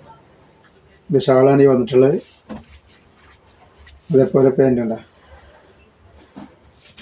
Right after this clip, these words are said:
അങ്ങനെ വരട്ടെ. നെക്സ്റ്റ് ഇപ്പോൾ നമ്മൾ കാണിക്കാൻ പോകുന്നത് നൂറ്റമ്പത് രൂപയുടെ നല്ല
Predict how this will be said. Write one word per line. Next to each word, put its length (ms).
അങ്ങനെ 260
വരട്ടെ. 300
നെക്സ്റ്റ് 220
ഇപ്പോൾ 140
നമ്മൾ 220
കാണിക്കാൻ 360
പോകുന്നത് 240
നൂറ്റമ്പത് 560
രൂപയുടെ 320
നല്ല 120